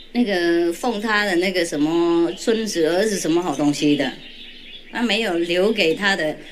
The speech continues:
家庭任何的名誉。所以，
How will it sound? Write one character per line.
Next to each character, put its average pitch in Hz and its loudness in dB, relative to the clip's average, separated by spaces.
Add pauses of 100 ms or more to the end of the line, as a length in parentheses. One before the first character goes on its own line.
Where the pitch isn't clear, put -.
(240)
家 202 2
庭 165 0
任 240 4
何 180 2
的 170 0 (120)
名 175 2
誉。 175 2 (960)
所 240 -2
以， 247 0